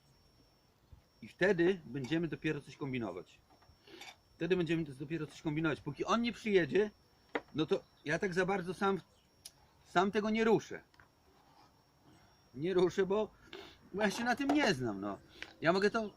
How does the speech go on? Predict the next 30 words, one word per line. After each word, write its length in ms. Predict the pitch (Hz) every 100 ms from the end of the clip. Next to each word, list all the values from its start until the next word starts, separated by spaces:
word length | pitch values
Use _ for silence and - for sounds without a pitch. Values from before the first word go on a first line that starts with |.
| -
ja 100 | 170
mogę 200 | 202 196
to 100 | 220
na 100 | 202
przykład, 340 | - - 104 - - - - - - - - -
mogę 220 | 170 202
to 100 | 208
zrapować, 680 | 165 180 214 208 202 - - - _ - _ - - -
siedząc 340 | 190 190 202
przy 200 | - 185
kąpie, 500 | 202 175 151 175 170 -
puścić 320 | 151 180 180 175
muzykę 480 | 156 143 139 170 180 - - - - _ _
i 440 | 143 160 170 170
przyrapować 720 | - - 180 180 190 185 175 -
to 100 | 165
tako, 340 | 160 170 165 - _ _ _ _ _ _ -
y, 240 | 139 147 139 _ _ _ _ _ _ _ - - - _ _ -
na 100 | 226
przyk-, 300 | - 214 208
na 100 | 214
przykład 240 | - 226
nagrywając 540 | 220 214 226 220 220
filmik, 420 | - 240 196 123 143
nie? 160 | 160
Ale 220 | 165 175
to 100 | 175
będzie 240 | 190 196 185
wtedy 280 | - 202 190
przy, 260 | - 190